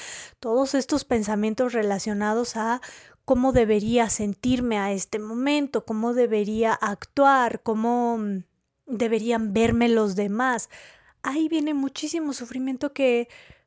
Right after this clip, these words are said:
podemos disminuir considerablemente, nos lo podemos ahorrar. Si de por sí hay situaciones dolorosas, le sumamos todo esto,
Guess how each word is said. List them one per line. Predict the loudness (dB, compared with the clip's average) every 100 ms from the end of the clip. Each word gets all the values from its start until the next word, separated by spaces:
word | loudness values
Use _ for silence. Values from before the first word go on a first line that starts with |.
| _
podemos | -4 -2 -4 -4
disminuir | -6 -2 0 2 2 2
considerablemente, | 0 -2 0 0 2 0 0 0 -2 -2 -6 -8
nos | -8 -8
lo | -4
podemos | -2 -2 -4
ahorrar. | -2 -2 -2 -4 -10 _ _ -16
Si | -6
de | -6
por | -6 -2
sí | -2
hay | -2
situaciones | -6 -6 -4 -4 -2
dolorosas, | 0 0 0 -4 -8 -8
le | -8
sumamos | -6 -2 -2 -2 -4
todo | 0 2 4 2
esto, | 2 -2 -4 -4